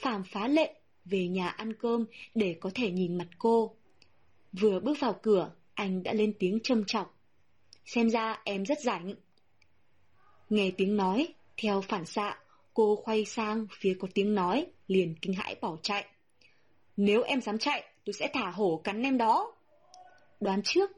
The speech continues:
cô sẽ bỏ chạy nên anh đã lên tiếng. Hổ? Anh giỡn với tôi sao? Ai lại nuôi hổ trong nhà chứ?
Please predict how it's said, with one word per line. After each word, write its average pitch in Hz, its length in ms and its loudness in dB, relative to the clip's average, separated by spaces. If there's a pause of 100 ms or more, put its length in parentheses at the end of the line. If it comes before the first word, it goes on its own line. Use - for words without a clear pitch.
cô 208 220 4
sẽ - 140 -6
bỏ 220 200 -2
chạy - 320 -4
nên 185 260 -6
anh 190 240 -8
đã 226 100 -6
lên 208 260 0
tiếng. 214 320 2 (680)
Hổ? 294 420 4 (200)
Anh 262 260 2
giỡn 339 220 2
với 320 80 -2
tôi 330 200 2
sao? 320 320 0 (360)
Ai 330 160 -2
lại 330 100 -2
nuôi 294 180 -2
hổ 269 240 2
trong 285 200 -2
nhà 233 260 0
chứ? 440 200 -4